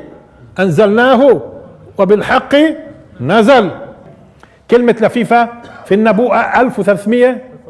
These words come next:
من أول، آه، ألف وأربعمية تلاتة وأربعين، معناته وبالحق، شو رقمها؟ قول وراي، ألف وأربعمية وأربعة وأربعين، أنزلنا ألف وأربعمية خمسة وأربعين، وبالحق ألف وأربعمية ستة وأربعين،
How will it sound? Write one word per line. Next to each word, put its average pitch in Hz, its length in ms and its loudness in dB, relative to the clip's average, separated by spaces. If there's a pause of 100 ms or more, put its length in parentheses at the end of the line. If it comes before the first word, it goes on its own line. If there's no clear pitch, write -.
(600)
من 165 100 -4
أول، 226 340 4
آه، 202 320 -2
ألف 226 140 -2
وأربعمية 208 320 2
تلاتة 226 260 0
وأربعين، 170 360 0 (320)
معناته 196 400 0
وبالحق، 175 800 -2
شو 208 120 2
رقمها؟ 208 480 2 (180)
قول 220 160 4
وراي، 175 320 2 (400)
ألف 160 140 0
وأربعمية 196 340 2
وأربعة 208 180 4
وأربعين، 190 340 0 (240)
أنزلنا 214 560 2 (720)
ألف 165 120 -2
وأربعمية 208 300 2
خمسة 208 240 -2
وأربعين، 190 320 0 (520)
وبالحق 190 480 0 (920)
ألف 185 160 0
وأربعمية 208 300 2
ستة 220 180 0
وأربعين، 190 280 0